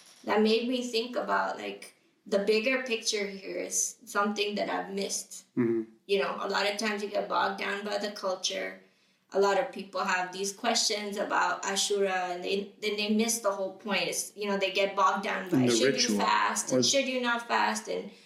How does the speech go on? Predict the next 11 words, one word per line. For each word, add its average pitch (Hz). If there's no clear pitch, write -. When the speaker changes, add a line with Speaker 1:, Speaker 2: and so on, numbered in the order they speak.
Speaker 1:
this 254
is 247
bid'ah, 220
and 190
this 240
is, 233
like, 220
there 240
is 302
a 285
huge 269